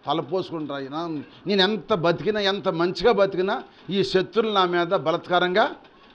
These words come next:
ఏదో ఒక మాట అంటున్నారు. సూటిపోటు నన్ను ఏదో ఒక మాట అంటున్నారు. నన్ను ఏక-, ఏదో ఒక విధంగా బాధ పెడుతున్నారు. కనుక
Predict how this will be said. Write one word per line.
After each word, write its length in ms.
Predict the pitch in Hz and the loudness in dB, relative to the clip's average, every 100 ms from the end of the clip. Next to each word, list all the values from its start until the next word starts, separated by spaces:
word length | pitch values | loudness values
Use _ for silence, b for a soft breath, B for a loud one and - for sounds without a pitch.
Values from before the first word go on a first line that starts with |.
| 139 | 2
ఏదో 240 | 180 180 | 2 4
ఒక 100 | 180 | 2
మాట 280 | 170 170 175 | 4 4 6
అంటున్నారు. 480 | 170 151 165 160 135 | 0 0 -2 -2 -2
సూటిపోటు 580 | - 190 196 185 185 170 | 0 0 0 0 0 0
నన్ను 240 | 180 185 | -2 0
ఏదో 180 | 208 226 | 2 2
ఒక 80 | 185 | 2
మాట 280 | 208 233 | 2 2
అంటున్నారు. 340 | 233 165 151 117 - b b | 2 -2 -6 -10 -14 b b
నన్ను 180 | 214 214 | 0 2
ఏక-, 260 | 233 254 254 | 2 2 4
ఏదో 360 | 233 220 247 | 6 6 4
ఒక 100 | 262 | 2
విధంగా 260 | 240 226 214 | 0 -4 -6
బాధ 380 | 165 196 302 269 | 2 4 4 2
పెడుతున్నారు. 420 | 240 160 180 165 | -4 -4 -8 -8
కనుక 300 | 151 143 - | -8 -12 -10